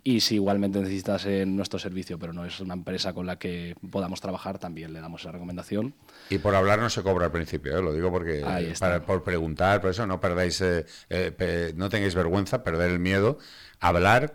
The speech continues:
Speaker 2: eh, dejarles, darles una oportunidad a la buena gente, a los buenos profesionales, ellos lo son, Salvador y Guillermo, Guillermo y Salvador, y lo demuestran siempre, y eso es bueno, y yo creo que dialogar y sobre todo la primera, la, el primer contacto es,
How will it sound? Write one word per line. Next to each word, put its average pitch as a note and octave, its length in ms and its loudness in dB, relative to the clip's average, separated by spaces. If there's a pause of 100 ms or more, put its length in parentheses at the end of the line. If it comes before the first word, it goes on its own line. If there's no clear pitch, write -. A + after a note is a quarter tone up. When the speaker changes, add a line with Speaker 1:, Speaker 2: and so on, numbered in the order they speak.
Speaker 2:
eh, E2 200 0
dejarles, G#2+ 460 -2
darles A#2 300 4
una A2+ 120 4
oportunidad F2+ 400 0
a F2 40 4
la F2 80 4
buena G2+ 180 4
gente, F#2+ 400 0 (400)
a E2 60 0
los E2 120 2
buenos G2+ 180 2
profesionales, F#2+ 840 0
ellos F2 300 4
lo D#2 80 0
son, F#2 320 2 (420)
Salvador E2+ 420 4
y E2+ 40 6
Guillermo, E2+ 380 4
Guillermo E2 260 4
y - 20 0
Salvador, E2+ 460 2 (420)
y A2 140 8
lo G2 120 8
demuestran G#2 480 6
siempre, D2+ 720 4
y E2+ 140 2
eso F#2 240 2
es D#2+ 60 -4
bueno, E2 340 2
y D2 40 0
yo F2 140 0
creo G2 160 2
que E2+ 300 0
dialogar E2 560 4
y D#2+ 80 0
sobre D#2 220 -2
todo F2+ 160 2
la F2 100 2
primera, F2 480 0
la, E2+ 120 2
el F2 200 -2
primer F#2 280 0
contacto F#2 440 -4
es, - 180 -6